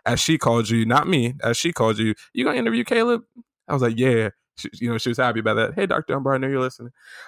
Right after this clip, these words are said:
Um, but, you know, one of the other parts that you had just mentioned, and, and this goes to the relevance, uh, the, the, the multifocal, um, relevance of the story, um, you talked about family separations. And, and obviously,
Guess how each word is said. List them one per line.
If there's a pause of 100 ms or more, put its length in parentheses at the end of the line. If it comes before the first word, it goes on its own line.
(120)
Um, (800)
but,
you
know,
one
of
the
other
parts
that
you
had
just
mentioned,
and,
and
this
goes
to (360)
the
relevance,
uh,
the,
the,
the
multifocal,
um,
relevance
of
the
story, (480)
um,
you
talked
about
family
separations. (380)
And,
and
obviously,